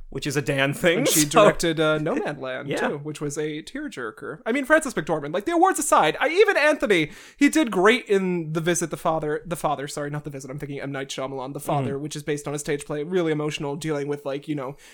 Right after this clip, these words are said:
Speaker 2: losing your sensibility as you get older. Um,
Speaker 1: Mm-hmm.
Speaker 2: um, but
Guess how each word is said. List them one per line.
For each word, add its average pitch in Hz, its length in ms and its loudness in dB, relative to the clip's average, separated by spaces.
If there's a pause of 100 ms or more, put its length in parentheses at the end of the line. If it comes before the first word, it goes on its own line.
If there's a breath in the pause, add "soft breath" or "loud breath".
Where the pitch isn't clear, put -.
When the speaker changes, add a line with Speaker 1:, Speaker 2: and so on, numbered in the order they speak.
(100)
Speaker 2:
losing 160 280 2
your 151 80 0
sensibility 151 560 -2
as 143 100 -4
you 151 60 -4
get 143 160 -2
older. 143 420 -2 (440)
Um, 127 300 -6 (120)
Speaker 1:
Mm-hmm. 170 60 -8
Speaker 2:
um, 156 260 -4
but 156 400 -4